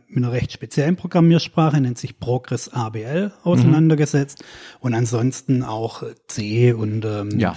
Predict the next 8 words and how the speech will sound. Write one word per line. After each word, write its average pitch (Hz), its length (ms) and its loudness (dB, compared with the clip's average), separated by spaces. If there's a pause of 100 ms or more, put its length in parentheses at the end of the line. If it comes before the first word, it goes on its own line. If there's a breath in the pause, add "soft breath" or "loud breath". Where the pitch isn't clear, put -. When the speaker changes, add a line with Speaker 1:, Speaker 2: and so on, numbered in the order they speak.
Speaker 2:
die 104 80 4
üblichen 110 340 4
Verdächtigen. 101 580 2
Speaker 1:
JavaScript, 120 760 -4
TypeScript 117 640 -10
und - 160 -18
so 107 180 -16
weiter. 104 260 -18